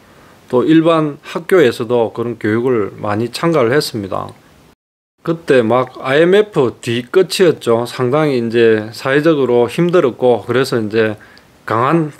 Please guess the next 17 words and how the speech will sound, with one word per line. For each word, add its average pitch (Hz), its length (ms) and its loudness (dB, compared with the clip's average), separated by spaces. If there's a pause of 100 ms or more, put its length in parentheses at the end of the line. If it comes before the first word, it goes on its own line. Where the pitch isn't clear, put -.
(180)
정신력을 135 640 0
가지자." 135 400 -2
해가지고 110 680 -2
그런 131 380 -2 (340)
교육 123 280 2
프로그램이 123 760 0
많이 107 340 -2
생겨났었습니다. 127 1040 -4 (1200)
그때 117 600 2
저도 143 540 2
우리 113 200 -6
회사에서 123 680 -2 (180)
이 110 120 -8
박 139 160 0
삼 202 200 0
일 135 140 0
동안 107 460 -4